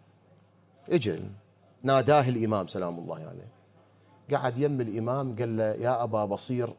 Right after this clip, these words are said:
أنت في بيوت أذن الله أن ترفع ويذكر فيها اسمه، وجودك ما مناسب من دون غسل،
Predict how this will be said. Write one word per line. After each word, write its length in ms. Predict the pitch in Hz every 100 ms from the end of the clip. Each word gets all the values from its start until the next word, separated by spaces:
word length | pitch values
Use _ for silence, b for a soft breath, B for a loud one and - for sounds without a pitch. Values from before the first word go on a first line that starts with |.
| 123
أنت 260 | 123 -
في 220 | 113 110 98
بيوت 500 | 104 120 135 131 113
أذن 460 | 101 110 98 101
الله 680 | 101 98 113 123 90 - 123
أن 260 | 135 139 - - - - - - - - -
ترفع 520 | 123 117 - 120 117
ويذكر 580 | 101 104 127 - 101 82
فيها 320 | - 85 -
اسمه، 380 | - 120 139 135 B B B B B
وجودك 600 | 101 101 117 131 131 135 131
ما 100 | 139
مناسب 680 | 110 90 82 - - 80
من 100 | 80
دون 200 | - - 73
غسل، 240 | -